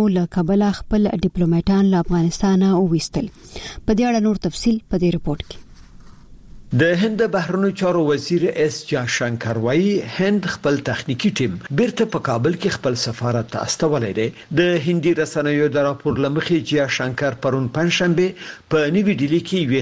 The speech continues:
Speaker 2: خبري غونډې ته وویل د دغه ټیم دنده دا ده چې حالات وڅاري او وګوري چې هند په څه ډول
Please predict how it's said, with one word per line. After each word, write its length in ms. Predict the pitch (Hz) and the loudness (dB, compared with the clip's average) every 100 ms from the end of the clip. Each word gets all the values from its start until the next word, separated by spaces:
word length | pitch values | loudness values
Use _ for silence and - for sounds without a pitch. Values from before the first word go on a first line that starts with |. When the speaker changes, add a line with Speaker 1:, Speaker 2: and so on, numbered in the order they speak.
| 123 | 0
Speaker 2:
خبري 300 | 127 127 123 | -2 0 0
غونډې 340 | 120 127 113 117 | 0 0 0 0
ته 60 | 120 | 0
وویل 300 | 131 143 202 196 - - - 165 | 0 2 2 0 -8 -16 -4 0
د 100 | 180 | 2
دغه 220 | 226 226 220 | 2 0 -2
ټیم 180 | 202 185 151 | -4 -2 -2
دنده 320 | 127 120 113 | -4 -4 -2
دا 100 | 139 175 | 0 0
ده 40 | |
چې 160 | 180 214 185 | 0 -2 -2
حالات 500 | 127 120 120 117 - 147 | 0 0 0 -4 -4 -2
وڅاري 460 | 156 208 202 190 190 - - - 131 | 0 0 0 -2 -6 -10 -20 -4 0
او 80 | 147 | 2
وګوري 520 | 175 226 151 123 113 - | 2 0 0 -2 -4 -4
چې 80 | 120 - | -4 0
هند 320 | 226 226 220 | 2 2 0
په 20 | 175 | -2
څه 100 | - 226 131 | 0 0 0
ډول 200 | 107 | -4